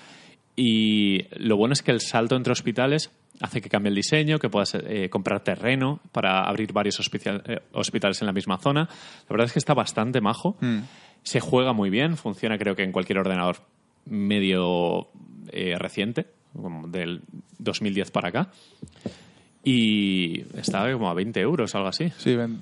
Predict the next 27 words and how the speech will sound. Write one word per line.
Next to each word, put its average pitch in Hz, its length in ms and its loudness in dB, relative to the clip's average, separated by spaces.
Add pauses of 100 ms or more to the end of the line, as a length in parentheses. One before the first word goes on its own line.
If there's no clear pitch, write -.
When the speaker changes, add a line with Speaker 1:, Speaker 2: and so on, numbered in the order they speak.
Speaker 2:
veinte, 113 240 0
veinte 104 300 2
Speaker 1:
Sí. 95 180 2
Speaker 2:
o 92 120 0
dieciocho 98 520 0
o 95 40 0
una 95 140 -4
cosa 95 160 -6
así, 101 100 -6
Speaker 1:
Sí, - 100 2
Speaker 2:
estaba 95 120 4
Speaker 1:
sale 110 120 4
a 113 40 0
un - 20 -2
Speaker 2:
el 117 40 -6
pre-order 101 260 4
o 110 80 2
Speaker 1:
precio 107 160 2
Speaker 2:
algo 92 140 0
así. 101 200 -6
Speaker 1:
bastante 104 460 -2
aceptable 110 500 2
para 113 180 0
los 95 140 -2
tiempos 95 260 -2
que 90 120 -4
corren, 135 340 0